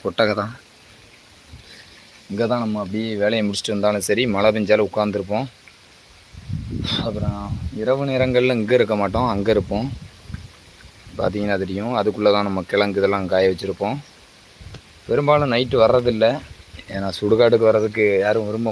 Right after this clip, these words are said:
மாட்டோம். ஒரு சில நேரம் இந்த நைட்ல ரொம்ப அர்ஜென்ட்டு, அந்த பயிருக்கு நம்ம தண்ணி பாய்க்காத சூழ்நிலையில கட்டாயம் அப்படிங்கிற நேரத்துல மாத்திரம்தான் வருவோம்.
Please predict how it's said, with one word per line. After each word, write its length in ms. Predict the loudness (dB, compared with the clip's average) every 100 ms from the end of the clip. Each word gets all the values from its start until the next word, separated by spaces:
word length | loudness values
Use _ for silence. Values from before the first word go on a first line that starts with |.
| -4
மாட்டோம். 320 | -4 -2 -2 -6 -12 -20 -20 -20 -20 -20 -20 -20 -20 -20 -20 -16 -4
ஒரு 80 | -4 -2
சில 140 | -2 2
நேரம் 340 | 4 4 4 2 -4 -6
இந்த 140 | -4 0
நைட்ல 320 | -2 0 4 6 6 4 0 -10 -6 -2
ரொம்ப 200 | 2 4 4
அர்ஜென்ட்டு, 440 | 4 0 2 4 4 4 -6 -20 -20 -20 -20 -12
அந்த 120 | -10 2
பயிருக்கு 340 | 4 6 4
நம்ம 120 | 2 4
தண்ணி 180 | 4 2 0 2
பாய்க்காத 440 | 0 2 4 4 4
சூழ்நிலையில 440 | 0 0 4 4 4 0 -10 -14 -20 -14 -14 -14 -16 -18 -20 -4
கட்டாயம் 560 | -2 0 2 4 4 4
அப்படிங்கிற 320 | 4 2 4 4 4
நேரத்துல 280 | 0 0 0
மாத்திரம்தான் 420 | 0 0 0 0
வருவோம். 300 | 0 -2